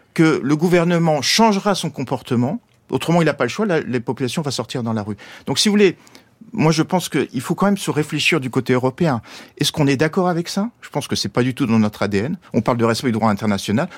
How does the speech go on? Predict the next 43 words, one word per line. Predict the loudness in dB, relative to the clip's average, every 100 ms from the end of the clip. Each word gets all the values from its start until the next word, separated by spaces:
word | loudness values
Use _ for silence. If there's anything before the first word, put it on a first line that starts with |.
| -2
Le | 0
coût | 2 0
social | 0 0 2 0 0
quand | 0
même | 0
des | 0
sanctions. | -2 -4 -2
Moi | 2 2
je | 2
pense, | -2 -4 -6 -6 -14 _ -20 -20 -10
on | -2
peut, | 0 2
on | 0
peut | 2
me | 2 2
démontrer | 0 0 2 -2
le |
con-, | -6
si | 0 4
on |
me | 4
démontre | 4 0
le |
contraire, | -4 -4 -4
je |
suis | 0
d'accord. | 0 2 -2 -6 -8
Depuis | 0 2 2
deux | 2 2
mille | 2 0
douze, | -2 -4 -4
pourquoi | -4 0 2
l'inflation, | 2 -2 -4 -2 -2
elle | 0
était | -2 -2
entre | -4 -6 -10
trente | -6 -4 -2
et |
cinquante | -2 -2 -4
pour | -6
cent | -4 -2
en |
Iran ? | 0 -2